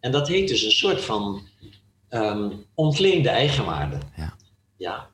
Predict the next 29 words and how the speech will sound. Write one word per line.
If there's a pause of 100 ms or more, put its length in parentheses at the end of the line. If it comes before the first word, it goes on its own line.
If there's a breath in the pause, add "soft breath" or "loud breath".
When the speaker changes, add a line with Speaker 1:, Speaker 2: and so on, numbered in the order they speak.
Speaker 1:
dat
is
het,
dat
is
de,
dus
het
ego
is
eigenlijk
één (160)
mentale
constructie
die
gericht
is (160)
op
het
elke
dag
weer
binnenhalen
van
liefde
en
erkenning
van
buitenaf.